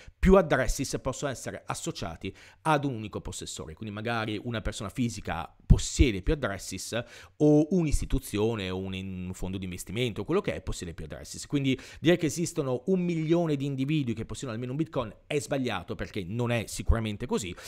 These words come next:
Ehm, dire che, ehm, esistono un milione di addresses associati ad un numero presumibilmente inferiore di o persone fisiche o enti e via dicendo che li possiedono invece è corretto.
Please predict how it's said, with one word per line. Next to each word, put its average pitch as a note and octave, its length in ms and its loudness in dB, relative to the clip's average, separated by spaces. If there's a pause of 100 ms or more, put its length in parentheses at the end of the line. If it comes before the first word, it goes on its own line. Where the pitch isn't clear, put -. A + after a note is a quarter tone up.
(240)
Ehm, C#3+ 340 6
dire E3 300 6
che, C#3+ 460 4
ehm, A#2+ 800 0
esistono C#3 440 -2
un E3 80 0
milione D3 340 2
di C3 80 -4
addresses A#2+ 580 -2 (260)
associati B2+ 680 0
ad F#2 100 -4
un G#2 160 -8
numero A#2 340 -2
presumibilmente G#2+ 760 -4
inferiore A2+ 640 0
di A2 240 -4 (160)
o - 160 0
persone A2 320 -4
fisiche F#2+ 680 0
o A2 200 0
enti C3 300 0
e G2+ 40 -2
via G2 100 -6
dicendo G2+ 360 -6
che - 120 -10
li A#2+ 100 -4
possiedono D#2+ 500 -4
invece E2+ 460 -6
è - 100 -10
corretto. - 480 -14